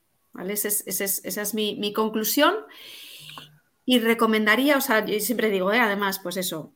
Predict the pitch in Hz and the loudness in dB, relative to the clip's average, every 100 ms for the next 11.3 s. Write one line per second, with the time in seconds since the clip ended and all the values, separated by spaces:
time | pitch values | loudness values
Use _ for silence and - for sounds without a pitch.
0 | _ 208 220 226 214 208 208 190 185 208 | _ -4 -2 -2 -2 -2 -2 -2 0 0
1 | 185 240 294 415 494 - _ _ _ _ | 4 6 6 2 -2 -16 _ _ _ _
2 | 214 208 208 220 - 185 - 185 160 147 | 0 0 0 -2 0 -2 -2 -4 -4 -6
3 | - _ _ _ _ _ _ _ _ _ | -8 _ _ _ _ _ _ _ _ _
4 | - - 185 196 202 196 247 240 247 226 | -20 -12 -6 -2 0 4 4 4 4 2
5 | - - - - _ - - - 247 240 | 0 -8 -10 -10 _ -2 0 4 6 4
6 | 202 175 135 - 190 185 190 180 165 151 | 0 -6 -8 -4 0 0 0 -4 -8 -8
7 | 175 302 - _ - 71 71 - - - | -8 -8 -12 _ -12 -10 -10 -12 -16 -10
8 | 185 185 208 208 208 214 202 202 208 202 | -6 -2 0 2 4 4 2 -2 -2 0
9 | 269 294 220 214 196 190 185 185 190 180 | 0 0 -4 -2 -4 -2 -4 -4 -4 -8
10 | - _ - _ 196 190 185 185 185 185 | -16 _ -20 _ -2 0 0 -4 -6 -4
11 | 185 175 | -2 -2